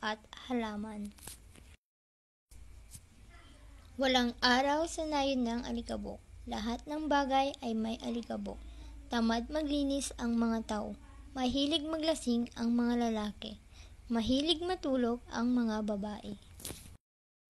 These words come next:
Isang araw, dumating ang isang lalaki. Nakita ni Juanito ang lalaki.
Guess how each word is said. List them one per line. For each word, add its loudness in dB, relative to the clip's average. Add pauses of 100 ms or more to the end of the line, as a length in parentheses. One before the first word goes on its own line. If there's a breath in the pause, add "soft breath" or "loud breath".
(800 loud breath)
Isang 10
araw, 10 (400)
dumating 6
ang -6
isang 0
lalaki. -6 (480)
Nakita -6
ni -2
Juanito -4
ang -4
lalaki. -8